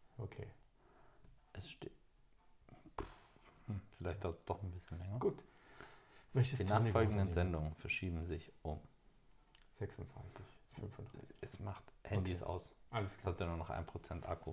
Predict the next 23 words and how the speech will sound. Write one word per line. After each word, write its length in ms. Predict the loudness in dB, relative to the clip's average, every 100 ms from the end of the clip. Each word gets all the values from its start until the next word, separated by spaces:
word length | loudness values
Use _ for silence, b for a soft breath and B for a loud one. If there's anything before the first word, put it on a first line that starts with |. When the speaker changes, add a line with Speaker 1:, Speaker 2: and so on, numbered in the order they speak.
| -4
Speaker 2:
Es 60 |
Speaker 1:
Dann 140 | 2 4
Speaker 2:
hat 80 | 4
nicht 180 | 0 -2
mehr 120 | -4
gereicht, 320 | -2 -2 -2
Speaker 1:
egal. 140 | -2
Speaker 2:
um 100 | -4 -8
zu 100 | -10
gucken. 240 | -10 -6
Speaker 1:
Ich 140 | -4 -2
find's 180 | -2 -4
gleich 240 | -8 -6
raus. 200 | -8 -8 -12 B B B B
Ähm, 480 | 0 4 4 2 -2 -6 -4
wir 160 | 2 4
haben 120 | 4
die 140 | 4 2
Wahl 200 | 0 -2
zwischen 280 | -2 -2 -2
einem, 340 | -2 -2 -4 -10 -20 -20 -16 -4
äh, 60 | -2 0 0 -2
Ta-, 100 | -4